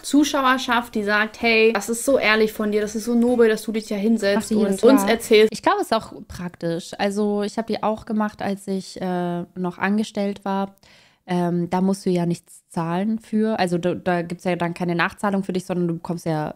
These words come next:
Speaker 2: eigentlich im besten Fall Geld zurück. So, weiß ich nicht, vier, fünfhundert Euro, vielleicht mehr, vielleicht weniger, je nachdem.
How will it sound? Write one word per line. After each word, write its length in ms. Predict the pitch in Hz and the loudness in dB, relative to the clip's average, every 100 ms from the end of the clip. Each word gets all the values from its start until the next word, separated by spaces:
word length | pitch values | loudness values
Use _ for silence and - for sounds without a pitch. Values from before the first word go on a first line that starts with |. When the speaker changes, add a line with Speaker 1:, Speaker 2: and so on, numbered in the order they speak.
| _ | _
Speaker 2:
eigentlich 380 | 156 156 160 - | -4 -4 -6 -6
im 80 | 156 | -6
besten 240 | 156 165 | -6 -6
Fall 340 | - 156 151 147 | -4 -2 -2 -2
Geld 300 | 156 147 - | -2 -2 -4
zurück. 340 | 151 156 - | -4 -4 -6
So, 480 | 156 147 143 143 - | -6 -6 -4 -6 -8
weiß 280 | 160 156 151 | -8 -6 -6
ich 60 | 156 | -6
nicht, 180 | 156 | -10
vier, 460 | _ 165 151 151 151 | _ -6 -4 -4 -8
fünfhundert 680 | - 156 151 - 165 151 151 | -6 -6 -6 -8 -8 -6 -6
Euro, 260 | 156 156 151 | -6 -4 -6
vielleicht 380 | - 151 - 160 | -8 -10 -8 -8
mehr, 180 | 156 | -8
vielleicht 260 | - 160 - | -8 -12 -4
weniger, 360 | 180 180 180 180 - - _ | -2 0 -2 -4 -12 -20 _
je 140 | 170 | 0
nachdem. 420 | 170 160 170 170 | 0 0 -2 -2